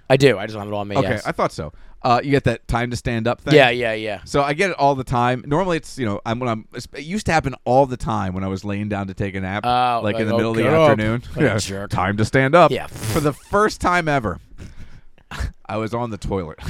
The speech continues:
Speaker 1: Oh.
Speaker 2: <laughs> And I was taking care of business, and it's like, "Time to stand up." I was like, "You don't, you're not that smart." You,
Speaker 1: Yeah.
Speaker 2: you, you may,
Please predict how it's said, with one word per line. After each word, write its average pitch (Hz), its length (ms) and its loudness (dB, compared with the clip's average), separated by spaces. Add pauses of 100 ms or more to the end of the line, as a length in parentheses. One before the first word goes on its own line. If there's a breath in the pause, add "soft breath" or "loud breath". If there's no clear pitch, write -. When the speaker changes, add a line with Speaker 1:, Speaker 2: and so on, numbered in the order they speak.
(120)
Speaker 1:
Oh. 107 380 0
Speaker 2:
<laughs> - 40 -20 (480 loud breath)
And 180 140 2
I 147 120 2
was 143 260 -2 (280 soft breath)
taking 180 360 2
care 160 240 6
of 143 80 2
business, 123 400 4
and 127 100 -8
it's 98 80 -8
like, 110 160 -4
"Time 160 300 2
to 151 60 -4
stand 156 280 2
up." 170 140 6
I - 20 2
was 123 80 -4
like, 104 180 -6
"You 185 140 -2
don't, 147 240 -4
you're 190 160 -2
not 220 200 4
that 165 140 4
smart." 143 360 4 (100)
You, 220 160 10
Speaker 1:
Yeah. 160 300 10
Speaker 2:
you, 285 260 2
you 285 140 -2
may, 294 100 8